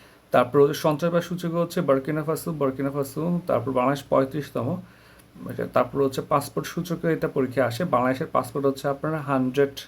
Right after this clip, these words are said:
ঠিক আছে, একশোতম, বাংলাদেশ একশোতম। এক নম্বরে সিঙ্গাপুর, ঠিক আছে, এক নম্বরে হচ্ছে সিঙ্গাপুর, এক নম্বরে হচ্ছে সিঙ্গাপুর। এখানে একশো পঁচানব্বইটা দেশে ভিসা ছাড়াই প্রবেশ করতে পারবেন আপনি।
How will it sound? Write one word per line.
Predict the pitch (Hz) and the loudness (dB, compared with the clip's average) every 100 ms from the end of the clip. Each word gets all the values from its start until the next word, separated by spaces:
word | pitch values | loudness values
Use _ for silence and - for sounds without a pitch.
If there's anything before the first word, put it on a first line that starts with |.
| - - | -16 -10
ঠিক | 165 | -6
আছে, | 180 180 - | -4 -6 -8
একশোতম, | - 113 - 135 123 156 | -4 -4 -4 -2 0 0
বাংলাদেশ | 127 110 117 | 2 2 0
একশোতম। | 113 131 131 147 196 - - - | -4 -6 -4 -4 -4 -12 -20 -2
এক | 120 143 | -2 0
নম্বরে | 147 151 151 | 0 2 0
সিঙ্গাপুর, | - 139 127 113 92 | 0 2 2 0 -4
ঠিক | 90 | -2
আছে, | 196 - | -4 0
এক | 110 | -2
নম্বরে | 135 123 127 | -2 -2 -2
হচ্ছে | 123 | -2
সিঙ্গাপুর, | 135 139 131 135 151 | -4 -2 -2 -2 -2
এক | 120 135 | -2 -4
নম্বরে | 127 131 | -4 -4
হচ্ছে | 127 - 139 135 127 - - | -4 -4 -2 -2 -4 -14 -4
সিঙ্গাপুর। | 143 131 139 151 | 0 2 2 0
এখানে | 123 135 | 0 -2
একশো | 120 143 - | -2 -6 0
পঁচানব্বইটা | 160 165 170 156 160 | 0 2 -2 -2 -2
দেশে | 147 139 147 | -2 -2 -4
ভিসা | 131 - | -6 -8
ছাড়াই | 139 - 143 | -8 -4 -2
প্রবেশ | 143 131 123 | 0 -2 -2
করতে | 117 113 | -6 -4
পারবেন | 110 113 | -2 0
আপনি। | 101 117 | -2 -2